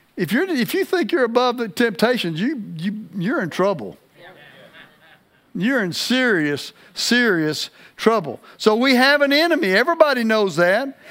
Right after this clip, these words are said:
Je-, Jesus starts, he's about to start his ministry. Guess what? The first thing that happened to him, he was in the wilderness,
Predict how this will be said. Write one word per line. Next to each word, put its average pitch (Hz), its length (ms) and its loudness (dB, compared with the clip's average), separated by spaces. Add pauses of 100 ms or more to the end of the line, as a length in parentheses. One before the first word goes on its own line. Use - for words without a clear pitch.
(760)
Je-, 226 300 -2 (140)
Jesus 254 540 0
starts, 311 680 0 (280)
he's 262 180 2
about 302 380 4
to 262 120 -2
start 302 340 2
his 240 100 -4
ministry. 294 540 -2
Guess 302 380 0
what? 339 220 0
The 247 100 2
first 330 440 0
thing 320 340 0
that 247 100 0
happened 262 420 0
to 170 60 -2
him, 143 420 -6 (1900)
he 330 240 4
was 302 220 0
in 339 160 2
the 302 120 2
wilderness, 277 1000 -2